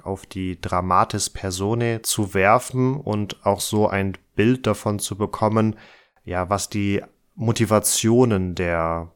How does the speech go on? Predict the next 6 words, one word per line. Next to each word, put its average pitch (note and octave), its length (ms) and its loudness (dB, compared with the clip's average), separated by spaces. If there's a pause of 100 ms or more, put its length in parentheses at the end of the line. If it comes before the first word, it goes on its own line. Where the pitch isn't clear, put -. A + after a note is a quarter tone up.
beteiligten F2 720 -8
Personen F#2+ 540 -4
eigentlich F#2 480 -4
sind A2+ 460 -2
und G2 340 -4 (400)
in F#2+ 460 -4